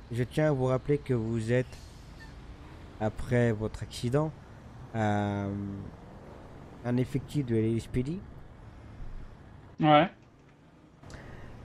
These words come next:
Speaker 1: Euh, ça fait mauvais genre de conduire dans une voiture, euh, volée.
Speaker 2: Ah, c'est celle de mon frère.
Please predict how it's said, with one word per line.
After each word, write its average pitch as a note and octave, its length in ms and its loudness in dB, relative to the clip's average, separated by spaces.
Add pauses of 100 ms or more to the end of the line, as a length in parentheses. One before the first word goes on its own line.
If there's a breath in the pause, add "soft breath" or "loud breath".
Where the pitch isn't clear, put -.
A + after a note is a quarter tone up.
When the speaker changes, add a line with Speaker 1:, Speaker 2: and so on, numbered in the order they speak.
Speaker 1:
Euh, A2+ 880 6
ça A#2+ 260 0
fait B2 280 6
mauvais B2 400 8
genre C#3+ 240 4
de B2 80 2
conduire A#2 320 0
dans A2+ 80 0
une A2 100 0
voiture, A2+ 400 0
euh, G#2 240 2
volée. A2 240 -2 (3750)
Speaker 2:
Ah, B2+ 320 8
c'est - 240 -14
celle C3+ 140 2
de C3 80 2
mon C#3 160 4
frère. D#3 260 4